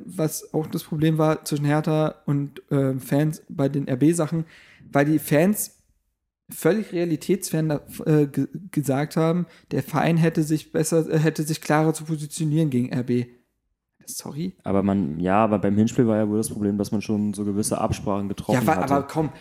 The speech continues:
Speaker 1: aber du kannst mir nicht erzählen, dass Preetz gesagt hat, ja, pass auf, äh, auf dem Spielfeld schüttel ich Hasenhüttl nicht die Hand.
Speaker 2: Nein, natürlich.
Speaker 1: Also wa-, was für Absprachen denn?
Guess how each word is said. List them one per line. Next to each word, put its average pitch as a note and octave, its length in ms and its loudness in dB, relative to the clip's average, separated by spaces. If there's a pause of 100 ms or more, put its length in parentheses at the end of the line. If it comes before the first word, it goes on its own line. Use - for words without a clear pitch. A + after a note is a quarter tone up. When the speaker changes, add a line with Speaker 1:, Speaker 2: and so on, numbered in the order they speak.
(140)
Speaker 1:
aber B2+ 120 -2
du D3 60 2
kannst E3+ 240 -6
mir F3+ 60 -2
nicht E3 160 -2
erzählen, E3 240 2
dass E3+ 140 -2
Preetz F3 320 -2
gesagt D3+ 260 -2
hat, D3+ 120 -2 (220)
ja, B2+ 80 -8
pass C#3+ 220 -2
auf, D3+ 340 -2 (340)
äh, D3+ 280 2 (1160)
auf D#3+ 140 4
dem D#3+ 100 -4
Spielfeld F3+ 500 0
schüttel F3 300 2
ich D3 100 -4
Hasenhüttl D3+ 420 0
nicht C#3 200 -6
die A#2+ 80 -4
Hand. F2+ 80 0
Speaker 2:
Nein, F#2+ 240 4
natürlich. - 220 4
Speaker 1:
Also E3+ 180 2
wa-, F#3+ 180 2
was F3 200 -2
für - 180 -6
Absprachen C3 760 -10
denn? A3 260 -8